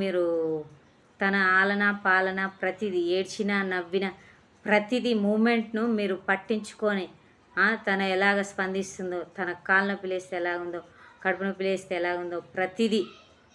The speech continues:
ఇంట్లో పనులు చూసుకుంటూ, ఈ చిన్నపిల్లల్ని చూసుకుంటూ ప్రతిదీ చూసుకోండి.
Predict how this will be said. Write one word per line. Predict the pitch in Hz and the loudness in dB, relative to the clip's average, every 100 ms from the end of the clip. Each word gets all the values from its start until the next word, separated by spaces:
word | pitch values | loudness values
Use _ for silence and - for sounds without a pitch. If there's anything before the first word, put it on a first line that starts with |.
| - | -10
ఇంట్లో | 185 196 226 | -6 2 2
పనులు | 233 233 220 208 208 | 4 4 4 2 0
చూసుకుంటూ, | 226 220 - 240 233 262 247 214 | 0 -2 -2 -2 2 2 4 4
ఈ | 202 196 | 0 -2
చిన్నపిల్లల్ని | 202 208 214 226 214 202 | -4 -2 0 0 0 -2
చూసుకుంటూ | 214 208 233 233 | -4 -4 -8 -8
ప్రతిదీ | 233 190 190 220 208 202 | -4 -4 -2 -4 -4 -6
చూసుకోండి. | 190 - 208 226 | -8 -6 -6 -6